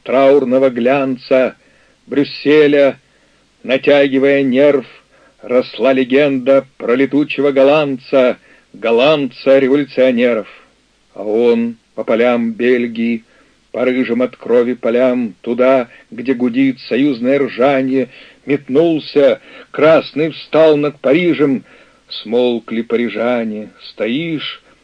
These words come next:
и сладостным маршем манишь. И вот восстанию в лапы отдана, рухнула республика, а он за Ла-Манш. На площадь выводит подвалы Лондона,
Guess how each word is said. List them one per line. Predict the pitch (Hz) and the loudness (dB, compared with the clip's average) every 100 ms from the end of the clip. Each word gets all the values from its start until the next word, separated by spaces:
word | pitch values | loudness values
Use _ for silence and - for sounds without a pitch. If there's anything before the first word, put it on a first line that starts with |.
| _ | _
и | 131 | -10
сладостным | 131 - 143 135 131 - 131 131 | -10 -4 -2 0 -2 -4 -4 -4
маршем | 123 135 135 120 139 131 | -2 0 0 -2 -6 -6
манишь. | 120 135 131 123 117 - - _ _ - | -2 0 0 -2 -6 -10 -18 _ _ -16
И | 92 | -14
вот | 85 135 143 131 135 _ _ _ _ _ _ - | -2 0 2 -2 -8 _ _ _ _ _ _ -6
восстанию | 127 127 - 147 143 131 135 | -4 -4 -4 0 2 2 0
в | 113 | -2
лапы | 107 151 170 156 156 | 0 2 2 0 -4
отдана, | - 143 147 120 131 139 123 101 _ _ _ _ _ | 2 4 4 2 -2 0 -2 -6 _ _ _ _ _
рухнула | 120 196 202 - 156 156 | 2 4 4 2 -4 -2
республика, | 143 143 - 151 139 110 107 113 104 87 _ _ _ | -2 -2 0 2 2 -2 -4 -2 -4 -6 _ _ _
а | - 110 | -4 2
он | 156 139 131 107 | 4 4 0 -2
за | 117 | 0
Ла-Манш. | 135 143 139 113 - - - _ _ _ _ _ _ _ _ _ _ _ | 2 2 0 -2 -8 -16 -18 _ _ _ _ _ _ _ _ _ _ _
На | 117 131 | -4 -4
площадь | - 120 147 127 - - 127 - - | -2 0 0 0 -4 -6 -6 -10 -8
выводит | 127 131 143 127 131 - | -2 2 2 2 -4 -2
подвалы | 135 127 110 131 135 143 | -2 -2 0 2 2 2
Лондона, | 135 113 147 139 135 120 123 117 | 2 2 2 2 0 -2 -2 -4